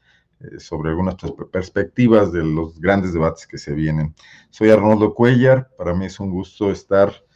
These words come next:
en este espacio de las charlas astilladas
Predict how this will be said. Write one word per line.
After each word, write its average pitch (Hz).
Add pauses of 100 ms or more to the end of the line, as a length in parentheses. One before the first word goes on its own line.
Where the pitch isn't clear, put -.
(480)
en 90
este 127
espacio 113
de 90
las 85
charlas 98
astilladas 90